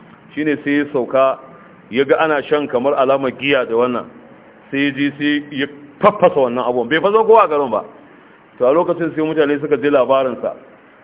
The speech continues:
sai suka zo zuwa gare shi, suka gaya masa littattafai na daga usuluddin, domin garin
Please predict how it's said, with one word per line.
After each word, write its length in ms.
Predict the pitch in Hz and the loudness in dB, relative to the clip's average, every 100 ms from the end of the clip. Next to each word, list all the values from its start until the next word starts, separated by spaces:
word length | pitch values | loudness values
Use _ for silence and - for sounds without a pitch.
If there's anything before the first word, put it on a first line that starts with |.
| - _ | -20 _
sai 140 | - 151 | -4 -4
suka 200 | 156 165 | -2 -2
zo 220 | 139 156 156 | 0 -2 -2
zuwa 420 | 143 127 151 143 120 | -6 -2 2 2 2
gare 260 | 120 156 151 | 0 0 -2
shi, 240 | 147 143 - - - - - - _ - | -2 -4 -6 -20 -20 -20 -20 -20 _ -12
suka 240 | 160 151 | -4 -2
gaya 380 | 120 147 151 139 | 2 2 4 2
masa 460 | 131 143 147 113 69 - - - 113 | -2 -2 0 -2 -4 -18 -20 -20 -14
littattafai 640 | 113 113 123 131 120 147 | -12 -8 -6 -6 -2 -2
na 80 | 156 | -2
daga 180 | 156 | 0
usuluddin, 720 | 143 123 - 151 143 123 127 92 - - - - - | -2 -4 -8 -6 -6 -4 -6 -6 -16 -20 -20 -20 -20
domin 240 | 107 117 156 | -14 -10 -2
garin 240 | 151 147 | 0 0